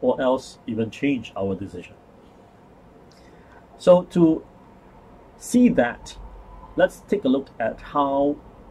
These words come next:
our decision tree might look like if we were to entertain the possibility of having a consultant. So the research here means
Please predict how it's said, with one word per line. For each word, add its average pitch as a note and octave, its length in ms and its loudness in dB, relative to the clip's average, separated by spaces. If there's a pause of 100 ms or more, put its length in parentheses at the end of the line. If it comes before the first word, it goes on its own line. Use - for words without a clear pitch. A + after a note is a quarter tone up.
our A2+ 160 4
decision A#2 520 -6
tree G2+ 580 -6
might G#2+ 320 -4
look A#3+ 240 -2
like - 340 -6 (380)
if C3+ 280 -2 (320)
we B2 260 0
were A#2+ 220 2
to B2 200 -6
entertain C3+ 600 -4
the G2+ 260 -2 (320)
possibility A#2+ 880 -2
of G#2 340 0 (480)
having B2 500 -2
a A#2+ 80 -10
consultant. F#2+ 760 -10
So A2+ 220 0
the G2+ 120 -6
research G#2 480 -4
here C#4 180 2
means A#3 360 -4